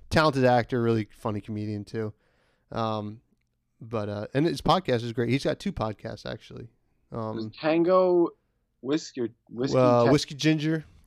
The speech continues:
Speaker 2: Whiskey
Speaker 1: And,
Speaker 2: Ginger, yeah.
Speaker 1: and, um, he's got one with Bobby Lee from Mad T V, um, called Bad Friends, which is, uh, pretty good. I always see clips of it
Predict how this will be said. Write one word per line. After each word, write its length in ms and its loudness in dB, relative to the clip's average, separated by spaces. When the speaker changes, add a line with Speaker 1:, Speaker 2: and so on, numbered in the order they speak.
Speaker 2:
Whiskey 320 0
Speaker 1:
And, 80 -4
Speaker 2:
Ginger, 420 2
yeah. 160 -10
Speaker 1:
and, 280 0
um, 420 0
he's 180 -6
got 180 2
one 180 0
with 120 -6
Bobby 300 2
Lee 240 2
from 440 -8
Mad 220 -4
T 140 -8
V, 280 -6
um, 460 -6
called 240 -8
Bad 220 -4
Friends, 520 -8
which 220 -8
is, 300 -12
uh, 180 -2
pretty 180 0
good. 120 6
I 40 6
always 200 4
see 120 -4
clips 280 -4
of 140 -2
it 160 -2